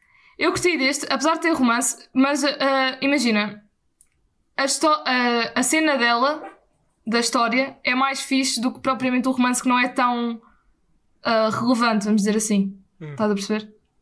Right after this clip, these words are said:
Speaker 1: Então por isso
Speaker 2: Tô.
Speaker 1: é que eu gosto. Mas os filmes que, o filme que ela entrou este ano, de Natal, eh, tem aquela cena de romance, né? Aquela merda. Mas, tipo, a mensagem que o filme passa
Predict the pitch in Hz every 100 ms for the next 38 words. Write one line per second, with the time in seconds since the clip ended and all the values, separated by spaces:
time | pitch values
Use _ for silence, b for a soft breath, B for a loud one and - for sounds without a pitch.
0 | _ _ - - 208 214 202 208 220 214
1 | 202 185 - - - 247 247 262 349 330
2 | 330 - 247 269 294 294 277 269 269 262
3 | - 240 208 208 226 - _ _ _ _
4 | _ _ _ _ - - 196 254 247 254
5 | 226 214 214 - _ - 233 226 226 226
6 | 226 220 - _ _ 262 254 262 254 262
7 | 262 247 247 285 - 240 214 202 208 247
8 | 269 - 254 262 294 - 262 247 - 240
9 | 262 262 294 285 285 269 262 262 247 254
10 | 220 214 247 277